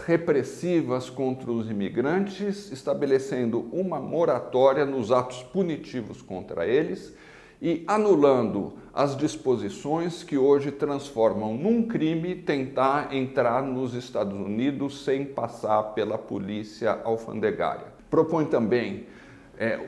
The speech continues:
um, uma redistribuição de riqueza por meio da mudança, por meio de uma reforma tributária muito progressiva, em que as corporações e os muito ricos tenham que aumentar em muito a sua contribuição.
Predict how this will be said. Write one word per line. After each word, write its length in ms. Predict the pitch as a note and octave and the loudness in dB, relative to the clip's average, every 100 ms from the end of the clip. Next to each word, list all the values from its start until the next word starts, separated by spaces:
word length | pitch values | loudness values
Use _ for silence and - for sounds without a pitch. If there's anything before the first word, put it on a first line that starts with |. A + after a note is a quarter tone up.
| E3 | 0
um, 460 | D3 C#3 - - | 0 -2 -8 -8
uma 160 | C3 A#2 | -4 -2
redistribuição 1200 | A2+ A#2 A#3 G#3+ E3 - D3 C3+ C3 B2+ A#2+ A#2 | -2 4 6 6 0 -2 -2 0 0 -2 -4 -2
de 80 | A2 | -2
riqueza 580 | A#2+ A2+ A#2+ A2 G2+ | -2 -2 -2 0 0
por 260 | G#2 - D#3 | -4 2 2
meio 380 | C#3 B2+ B2+ B2 | 4 2 2 2
da 180 | G2+ C3 | 4 4
mudança, 920 | C#3+ D#3 A#2 C#3+ F3 D3+ - - G2 | 4 -2 6 6 8 2 -2 -4 -4
por 240 | - C#3 | -4 -6
meio 180 | B2+ D3 | -4 -4
de 60 | D3 | -2
uma 140 | D#3 | -2
reforma 600 | D#3 C3 - E3+ E3+ C#3+ | 0 0 2 2 4 0
tributária 840 | A2 G2+ G2+ G#2 G2+ F#2+ F2 E2 F2+ | -4 -4 -4 -6 -4 -2 0 0 -4
muito 480 | G2 D3 A#3+ C4 G3 | -2 2 2 2 -4
progressiva, 920 | D#3 C#3 A#2 A2+ - - C3+ C#3+ C#3+ | 0 0 0 -4 -8 -6 -4 -2 -4
em 60 | C#3 | -6
que 180 | - | -2
as 160 | C3 - | -2 0
corporações 1040 | - G3+ G3+ F3+ D3+ C3 - A#2 A#2 G#2+ | 8 8 8 2 0 0 -4 -4 -2 -2
e 40 | A2 | 0
os 200 | B2+ A2 | 0 0
muito 420 | C3 G3+ G#3 D3+ | -2 -2 0 -4
ricos 460 | A#2+ C3 C3 A#2 - | -2 -2 -4 -12 -10
tenham 260 | A#2+ A#2 | -8 -6
que 100 | A#2 | -6
aumentar 600 | A#2 C3+ B2+ B2 A2+ - | -6 -4 -6 0 0 0
em 160 | F#3 B3+ | -4 -4
muito 720 | G#3+ D#3+ F#3 F#3 - - - | -2 -2 -2 -4 -6 -8 -8
a 120 | - A2+ | -10 -10
sua 460 | - A2 G#2 F#2+ | -10 -6 -2 -2
contribuição. 920 | - - F#2+ - - - - - F#3 | -4 -10 -10 -10 -10 -10 -10 -8 -8